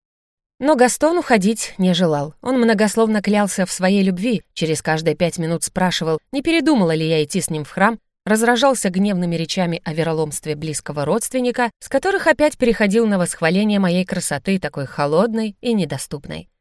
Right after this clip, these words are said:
Потом к нему подошел папа и принялся уговаривать слезть и отправиться домой. В папином голосе была обреченность. В успех уговоров он не верил, чего ему скрыть не удавалось.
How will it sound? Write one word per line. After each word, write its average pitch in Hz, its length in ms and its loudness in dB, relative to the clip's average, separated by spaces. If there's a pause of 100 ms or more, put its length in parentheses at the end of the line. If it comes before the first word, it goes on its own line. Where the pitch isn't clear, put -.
(160)
Потом 240 300 2
к - 60 -4
нему 214 240 0
подошел 185 400 0
папа 240 240 -4
и 156 100 -4
принялся 180 580 -4
уговаривать 180 640 -2
слезть 220 420 -2 (140)
и 233 80 -6
отправиться 170 540 -2
домой. 151 360 -6 (220)
В - 80 -20
папином 277 460 0
голосе 294 340 0
была 233 220 2
обреченность. 220 800 -4
В 196 80 -2
успех 208 380 -2
уговоров 196 540 2
он 180 200 2
не 196 100 4
верил, 180 400 -2 (140)
чего 226 240 2
ему 202 160 0
скрыть 190 340 -6
не 180 120 0
удавалось. 165 600 -4